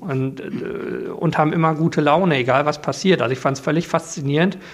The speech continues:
wie da so in, in diesem Moloch im Prinzip ein paar Leute sitzen und, äh, einen hübschen Tag haben.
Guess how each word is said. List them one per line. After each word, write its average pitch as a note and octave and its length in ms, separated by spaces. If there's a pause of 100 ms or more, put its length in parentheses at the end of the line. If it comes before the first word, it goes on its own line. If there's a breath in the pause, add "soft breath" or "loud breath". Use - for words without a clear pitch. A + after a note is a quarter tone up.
(420 loud breath)
wie D3+ 120
da D#3 200
so D3+ 220
in, D#3 720
in D#3 160
diesem C#3 220
Moloch F#3 360
im D#3 120
Prinzip D#3+ 400
ein F3 60
paar D#3 160
Leute D3+ 340
sitzen F#3 440
und, F3 520
äh, - 40
einen E3 540
hübschen F3 260
Tag F3 300
haben. A2+ 260